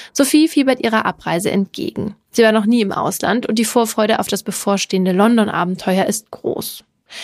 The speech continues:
Im Januar zweitausendsechzehn ist es dann soweit. Sophie reist mit dem Zug in die britische Metropole. Sie hat einen großen weißen Rollkoffer dabei,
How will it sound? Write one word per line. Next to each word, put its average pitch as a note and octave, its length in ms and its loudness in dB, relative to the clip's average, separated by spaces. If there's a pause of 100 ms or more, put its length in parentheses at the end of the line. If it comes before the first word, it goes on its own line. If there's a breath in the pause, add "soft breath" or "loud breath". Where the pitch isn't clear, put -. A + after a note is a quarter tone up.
(240 loud breath)
Im A3+ 80 4
Januar A3+ 280 4
zweitausendsechzehn G#3 720 -2
ist - 240 -4
es - 140 -8
dann - 240 -4
soweit. - 380 -4 (420)
Sophie A#3+ 320 2
reist G3+ 260 -2
mit G3 120 0
dem F#3+ 120 0
Zug A3 260 -2
in G3+ 80 -4
die G3 120 0
britische F#3 440 -4
Metropole. - 800 -6 (480)
Sie B3 160 2
hat B3+ 100 0
einen B3 160 0
großen B3+ 420 0
weißen G#3 300 0
Rollkoffer A3 500 -4
dabei, G#3+ 360 0